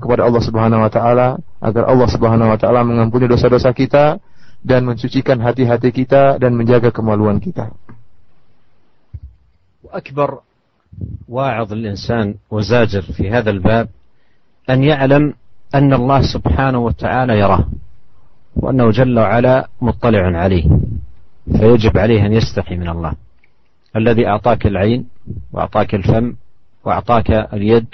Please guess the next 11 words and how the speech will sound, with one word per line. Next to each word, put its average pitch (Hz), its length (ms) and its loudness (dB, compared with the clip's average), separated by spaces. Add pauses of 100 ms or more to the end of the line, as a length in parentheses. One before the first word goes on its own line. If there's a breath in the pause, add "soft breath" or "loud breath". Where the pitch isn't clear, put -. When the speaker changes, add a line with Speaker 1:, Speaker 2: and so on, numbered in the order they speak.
Speaker 2:
وأعطاك - 440 -4
الفرج 113 480 -2 (840)
وأنعم 113 400 0
عليك 113 360 0
بهذه 113 380 2
النعم 120 340 0
يراك. 131 460 2 (1800)
ولهذا 135 340 4
يذكر 139 480 2
أن 110 180 0 (260)
رجلا 98 540 0